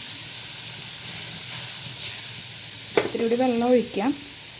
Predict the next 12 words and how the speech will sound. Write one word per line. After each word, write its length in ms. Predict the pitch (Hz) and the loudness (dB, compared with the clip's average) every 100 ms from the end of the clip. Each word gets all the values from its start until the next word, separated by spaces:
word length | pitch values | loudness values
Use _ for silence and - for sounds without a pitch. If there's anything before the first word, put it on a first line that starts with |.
| - - | -10 -6
എന്നിട്ട് 240 | - 240 - | -4 -2 -2
ഇതൊന്ന് 320 | 285 285 285 | 8 10 10
ഇളക്കാം. 520 | 269 208 - - 262 - - - - - - - - - - - - - - - - - - - - - - | 6 0 0 0 -2 -2 -4 -6 -4 -4 -2 -2 -4 -4 -6 -6 -4 -4 -4 -4 -4 -4 -8 -6 -6 -6 -4
അരിഞ്ഞു 260 | 220 220 247 | -4 -2 0
പോകരുത്. 600 | 285 285 262 202 220 320 - | 2 4 6 6 4 4 0
ഏഹ്, 500 | - - 214 - - | -2 0 -2 -2 -2
അതിന് 120 | 226 | 0
ശേഷം 440 | 254 254 - 285 392 - - - - - | 4 4 6 4 2 -2 -6 -6 -6 0
നമ്മൾ 360 | 226 226 220 285 - | 4 6 6 4 2
ആ 100 | 220 233 | -2 2
തക്കാളി 400 | 233 - 190 180 | 0 2 2 4
ഇട്ടു. 400 | 214 220 - 262 | 4 4 6 6